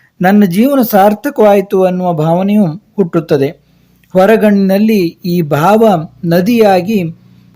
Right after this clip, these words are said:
ಹರಿಯಿತು ಆಗ್ಬೇಕದು, ಹರಿಯಿತು ಎಂದು ಕವಿ ವರ್ಣಿಸಿದ್ದಾರೆ. ಇಲ್ಲಿಗೆ ಈ ಪದ್ಯದ ಮೊದಲನೇ ಭಾಗವನ್ನು ಮುಗಿಸ್ತಾ ಇದ್ದೀನಿ. ಉಳಿದ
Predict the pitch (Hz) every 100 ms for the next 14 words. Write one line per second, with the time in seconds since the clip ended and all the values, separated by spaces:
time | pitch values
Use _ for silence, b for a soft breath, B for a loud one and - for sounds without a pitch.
0 | - 180 208 190 185 160 143 156 180 262
1 | 180 214 208 202 190 175 170 170 160 180
2 | 180 240 185 175 b b b - 165 185
3 | 165 170 135 139 135 131 123 135 _ _
4 | _ _ _ _ _ _ _ - 202 220
5 | 254 208 160 _ _ 208 214 254 247 _
6 | _ _ _ 196 175 196 190 214 151 _
7 | _ _ _ - 165 170 208 220 214 170
8 | 175 180 180 165 160 - 175 165 175 269
9 | - _ _ _ _ _ _ _ _ -
10 | 190 214